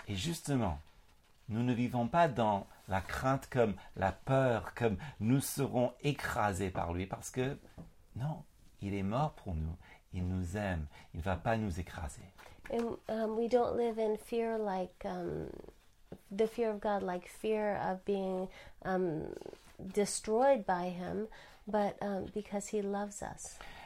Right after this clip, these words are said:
Speaker 1: Parce que l'amour parfait bannit la peur.
Speaker 2: And perfect love, um, banishes fear.
Speaker 1: Donc, on a cette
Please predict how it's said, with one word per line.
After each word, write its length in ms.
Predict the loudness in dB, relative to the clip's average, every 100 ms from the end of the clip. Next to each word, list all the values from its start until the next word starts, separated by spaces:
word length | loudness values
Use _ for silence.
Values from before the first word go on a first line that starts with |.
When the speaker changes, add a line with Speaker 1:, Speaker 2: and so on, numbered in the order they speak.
| -18 -16 -8
Speaker 1:
Parce 240 | -6 -4
que 260 | 0 0 0
l'amour 400 | 0 0 2 0
parfait 380 | -2 -4 -4 -4
bannit 380 | -2 0 0 -2
la 120 | -4
peur. 200 | -8 -14 -16 -20 -20 -10 -4
Speaker 2:
And 320 | 0 0 -4 -8
perfect 480 | -4 -4 -4 -6 -4
love, 300 | -4 -4 -6 -12 -16 -8
um, 320 | -6 -4 -4
banishes 640 | -4 -2 -2 -4 -8 -10 -8
fear. 140 | -6 -6 -8 -6
Speaker 1:
Donc, 520 | 0 8 12 10 8 4
on 240 | 6 8
a 180 | 10 8
cette 300 | 6 2 0